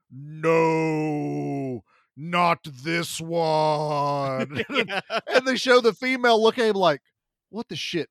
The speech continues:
Speaker 1: dude? Come on.
Speaker 2: Dude,
Speaker 1: We are
Speaker 2: we're
Speaker 1: literally
Speaker 2: supposed to
Speaker 1: supposed
Speaker 2: be
Speaker 1: to kill
Speaker 2: bringing
Speaker 1: people." <laughs>
Speaker 2: pleasure and pain, and you're not letting us do either. We just show up. We look like we're in the Matrix. Are we cool in the Matrix?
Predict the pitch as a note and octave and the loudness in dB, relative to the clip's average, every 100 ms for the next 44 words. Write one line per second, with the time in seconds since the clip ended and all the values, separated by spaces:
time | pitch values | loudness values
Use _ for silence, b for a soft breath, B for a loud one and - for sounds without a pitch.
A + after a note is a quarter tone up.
0 | G#2 A2+ C3 - A3+ F#3 D#3+ B2+ F#3 G#3+ | -10 -12 -12 -8 -4 0 2 2 0 0
1 | B3 A3 E3 G#3 B3 A#3+ C#4 C#4+ A3 F#3+ | 0 -2 -2 -2 0 2 4 4 2 0
2 | F#3+ A#3+ A3+ G#3 A3+ F3 A#2 D3 - - | -2 2 4 4 4 -2 -4 -8 -8 -14
3 | - C#3 D#3+ G#3 G3+ C#4 C4+ B3+ A#3 A3+ | -12 -4 2 2 2 -2 -4 -6 -6 -4
4 | A3 F#3 F3 F3+ D3 C3 C#3+ G#3 A3 A3+ | -2 -2 -4 -8 -12 -6 -2 -2 -4 -8
5 | B3 - C#4 C4+ F3+ F3+ F3+ F3+ E3+ b | -10 -10 -10 -8 -8 -6 -6 -6 -6 b
6 | b _ C#3+ E3 - - F#3+ C4 A3 F#3+ | b _ -10 -8 -8 -8 -4 -2 -2 -4
7 | - b b - D3 D#3+ B3 C4 C4 B3 | -6 b b -10 -8 -8 -8 -8 -8 -8
8 | B3+ B3+ C4 E3 D3+ - E3 E3 - - | -8 -8 -8 -8 -8 -8 -8 -8 -10 -20
9 | _ _ G2 C3 C3 C3 - F3 G#3 A#3+ | _ _ -14 -14 -12 -16 -12 -6 -2 -2
10 | C4 B3+ C4+ - C#4+ D#4+ | -4 -8 -10 -12 -18 -18